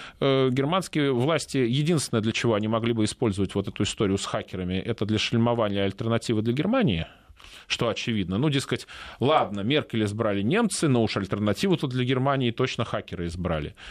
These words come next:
Но они, э, увидели значительное недовольство и значительный уровень голосования за альтернативу для Германии в восточных землях, и они поняли, что, ну, если,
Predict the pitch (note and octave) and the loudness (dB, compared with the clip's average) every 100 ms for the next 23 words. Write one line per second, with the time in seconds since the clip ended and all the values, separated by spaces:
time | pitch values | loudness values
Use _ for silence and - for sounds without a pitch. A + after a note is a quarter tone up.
0 | - C3+ E3 D3+ C3+ D3 D#3+ D3+ B2+ A#2+ | -4 0 2 2 0 -2 -2 -2 2 2
1 | A#2+ - C#3 D3+ B2 A#2+ A2 G2+ G2+ A#2+ | 0 0 2 2 2 4 4 2 0 -2
2 | B2 B2+ A2 G#2 G#2+ A2+ A#2+ G#2+ - - | -2 -2 0 2 2 2 2 0 -2 -4
3 | E2 - - G#2 A2+ - G#2+ G#2 G#2 G2+ | -6 -6 -2 2 2 0 -2 0 2 2
4 | F#2+ F#2 G2+ - G#2+ F#2+ F2+ G2 F#2+ G#2 | 2 2 0 0 0 0 0 -2 -2 -2
5 | G2+ - F#2 F#2+ F#2 G2 G2 F2 E2+ E2+ | -2 0 -2 0 0 0 0 0 -2 -4
6 | F#2+ G2+ - A2+ - B2 G3+ A3+ A#2 - | -4 -4 -4 -4 -2 -2 0 0 -2 -4
7 | - - - - C3 D3 C3+ F#3+ G3 D3+ | -16 -14 -14 -6 -4 -4 -2 0 2 2
8 | B2 - - A#2+ A2+ A2 B2+ B2+ - A2+ | 0 -2 -2 2 2 2 0 0 0 0
9 | G#2 G2 | 2 0